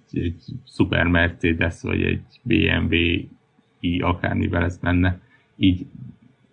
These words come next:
egy egészen picike bázison tudják letesztelni ezeket, akik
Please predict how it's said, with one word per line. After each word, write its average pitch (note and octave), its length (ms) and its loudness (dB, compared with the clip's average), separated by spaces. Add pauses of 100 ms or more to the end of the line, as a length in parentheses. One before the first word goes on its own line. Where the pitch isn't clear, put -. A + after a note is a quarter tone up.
(200)
egy F#2 220 -2 (480)
egészen F2+ 540 0
picike F2+ 600 -2
bázison E2+ 520 0
tudják E2 300 -2
letesztelni F#2 600 -4
ezeket, F#2 480 -8 (880)
akik - 380 0